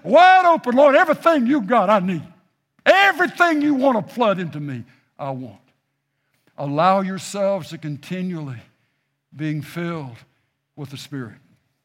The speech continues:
So he says that to wives, from that place of being filled,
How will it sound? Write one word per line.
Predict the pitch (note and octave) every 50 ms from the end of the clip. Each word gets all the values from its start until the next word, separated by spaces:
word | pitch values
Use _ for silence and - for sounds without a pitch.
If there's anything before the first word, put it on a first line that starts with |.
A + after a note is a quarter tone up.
| _ _ _ _ _ -
So | - - F3 D#3+
he | C3 F#3
says | D3+ - - G#3 A3 G#3 D3+ -
that | F#3+ E3+ E3+ F3
to | F3
wives, | E3 F3 F3+ F3 D#3+ C3 A#2 A2 G#2+ - - - _ _ _ _ _ _ _ _ _ _ _ _ _ -
from | G3 F#3+ F#3 F3
that | F3 G3+ G#3 G3+ -
place | - F#3+ F#3+ E3 C#3+ B2+ - -
of | D#3+ C3
being | D#3 D#3+ D#3 D3 C3
filled, | - - D#3 C#3+ B2